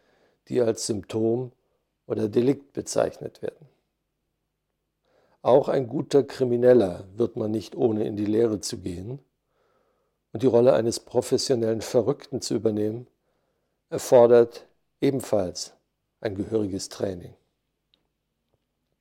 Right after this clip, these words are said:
Lernen ist also, so können wir konstatieren,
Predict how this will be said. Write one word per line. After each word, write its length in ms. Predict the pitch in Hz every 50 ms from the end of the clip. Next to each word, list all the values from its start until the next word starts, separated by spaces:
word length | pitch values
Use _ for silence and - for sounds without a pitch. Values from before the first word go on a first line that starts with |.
| _ _ _ _ _
Lernen 580 | - 117 110 113 127 151 156 139 107 104 123 - _ _ _ _
ist 240 | - - - -
also, 340 | - - 107 104 - 123 127
so 180 | 127 - 127 110
können 280 | - - 113 101 95
wir 80 | 98 98
konstatieren, 800 | - - 113 95 - - - 113 - - 117 107 107 113 117